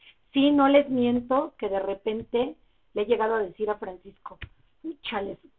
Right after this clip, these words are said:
¿hasta cuándo nos van a decir que vamos a ir a trabajar, no?". Son detallitos que dice uno, eh, cuando valora realmente uno el trabajo, eh, fuera de casa, porque,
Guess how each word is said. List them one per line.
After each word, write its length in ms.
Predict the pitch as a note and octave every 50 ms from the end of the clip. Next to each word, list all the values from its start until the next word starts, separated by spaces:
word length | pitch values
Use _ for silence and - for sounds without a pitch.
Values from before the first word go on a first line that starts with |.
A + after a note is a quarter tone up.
| _ -
¿hasta 260 | A3+ G#3+ - B3 B3
cuándo 220 | C4 D4 D#4+ F4
nos 140 | E4 C#4+ A#3+
van 160 | A#3 B3 A#3+
a 60 | B3+
decir 300 | B3+ A3 - - A#3+ B3+
que 100 | - - -
vamos 260 | A#3+ A#3+ A#3 B3 A3
a 40 | -
ir 120 | A3+ A3+
a 100 | A#3+ A#3+
trabajar, 480 | - - E3+ E3+ E3+ E3 - - D#4+ C#4
no?". 340 | A3 G3 F3 E3+ G3 G#4+ - _ _ _ _ _ _ _ -
Son 180 | B3 B3+ C#4+ D4
detallitos 560 | D4+ - - A#3+ G#3 - A#3+ - - B3+ B3
que 140 | - - G3+
dice 300 | G3 G#3+ G#3 - B3 A3
uno, 380 | A3+ A3 A3 A3 G#3+ G3+ G3+ - _ _ _ _ _ _ _ _ _ _
eh, 960 | - B3 B3+ C4 B3 B3 A#3+ A#3+ A#3 A#3 A3+ A3 A3 A3 A3 A3 A#3 - - - _ _ _ _ _ - _ _ _ _ _ _ _
cuando 320 | - A#3+ A#3+ A#3+ C4 B3+ B3
valora 380 | B3+ B3+ C4+ C#4+ D4 E4 E4
realmente 960 | D#4+ D4+ C#4+ C#4 C#4+ C4+ C4+ C#4 C4 B3+ - C#4 B3+ C4 B3+ B3 A#3+ A#3+ - - _
uno 340 | C4 B3 B3+ B3+ C4 B3+ A#3+
el 200 | G#3+ G3+ G3+ -
trabajo, 560 | G#3+ F#3+ F#3 F3+ G3+ G#3 G#3 - A#3+ C#4 D5 - - _ _ _ _ _ _ _ -
eh, 340 | A#3 G#3+ F#3 F#3 F3+ F3+ - -
fuera 220 | - G#3 G#3 A3+
de 140 | A3 G3 F#3+
casa, 420 | - B3 D4+ - - - - - - _ _ _ _ _ _ _ -
porque, 680 | - - G3 G3+ - - - G#3+ G3+ G3 G3 G3 G3